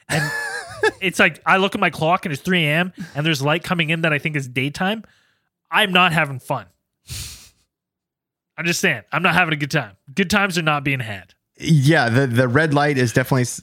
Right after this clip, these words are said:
Speaker 3: people who, who came into close proximity of Charlie Red Star, uh, the red light is, is one of 'em, uh, is one of the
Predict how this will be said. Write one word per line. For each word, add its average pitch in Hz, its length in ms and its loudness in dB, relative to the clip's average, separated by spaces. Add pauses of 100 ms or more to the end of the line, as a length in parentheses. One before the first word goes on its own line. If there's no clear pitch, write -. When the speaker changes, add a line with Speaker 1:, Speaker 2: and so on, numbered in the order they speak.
(120)
Speaker 3:
people 175 260 4
who, 156 200 4
who 143 180 2
came 131 320 2
into 123 240 0
close 113 460 -4
proximity 107 680 -2
of 104 120 0
Charlie 107 280 0
Red 104 220 -2
Star, 104 420 -2 (160)
uh, 107 220 -4
the 110 100 -2
red 98 300 -2
light 101 320 -4
is, 101 260 -4
is 98 220 -2
one 98 160 -2
of 101 100 -2
'em, 107 220 0 (520)
uh, 90 400 -6
is 110 160 -6
one 101 200 0
of 95 80 -2
the 95 340 -2